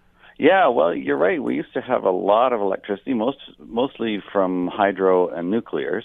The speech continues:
so no emissions associated with it, and it was all very inexpensive. The wholesale price is still very low for that kind of electricity. So it, it was, it worked all around, and, and people were able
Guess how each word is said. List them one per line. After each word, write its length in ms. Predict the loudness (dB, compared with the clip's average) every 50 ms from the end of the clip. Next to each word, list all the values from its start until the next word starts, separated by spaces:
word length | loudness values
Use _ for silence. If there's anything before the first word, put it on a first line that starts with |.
| -4
so 100 | -4 -2
no 300 | -2 0 -2 0 0 0
emissions 420 | 0 0 -2 -4 -4 -8 -8 -8 -8
associated 560 | -10 -10 -6 -8 -8 -6 -4 -6 -4 -4 -4
with 220 | -4 -6 -4 -2 -2
it, 140 | -4 -4 -4
and 120 | -8 -8
it 80 | -8 -8
was 140 | -6 -2
all 480 | 2 2 4 4 2 2 0 -2 -4 -10 _ _ -20
very 380 | -12 -6 -2 0 0 0 0 -2
inexpensive. 720 | -2 -4 -6 -10 -12 _ -10 -10 -10 -10 -12 -14 -10 -6
The 160 | -6 -6 -6
wholesale 400 | -4 -4 -6 -6 -2 -2 -4 -4
price 260 | -2 -2 -2 -2 -2 -4 -10
is 80 | -18 -18
still 280 | _ -8 -8 -8 -6 -6
very 260 | -4 -2 -2 -2 -2
low 300 | -2 -2 -2 -2 -2 -4 -6
for 80 | -6
that 200 | -6 -6 -6 -6
kind 180 | -10 -12 -10 -10
of 100 | -10 -8
electricity. 680 | -8 -8 -8 -10 -12 -16 -18 -16 -16 -14 -12 -12 -12 -14 -16 -20 -20 -20 -20 -20 _ -20 _ _ 2
So 180 | 2 2 2 -2 _ _ _ _ _ _ _ _ -8
it, 120 | -8 -8 -2 2 4
it 40 | 4
was, 340 | 4 4 2 -2 -8 -14 -16 -18 _ _ _ -4
it 120 | -2 0
worked 260 | 2 2 0 0 0 0
all 160 | 0 2 2
around, 540 | 0 0 0 0 0 0 0 -2 -4 -6 -8
and, 200 | -10 -10 -10 -8
and 200 | -10 -10 -10 -10
people 260 | -14 -12 -8 -4 -2
were 160 | 0 0 0
able 160 | -2 -4 -6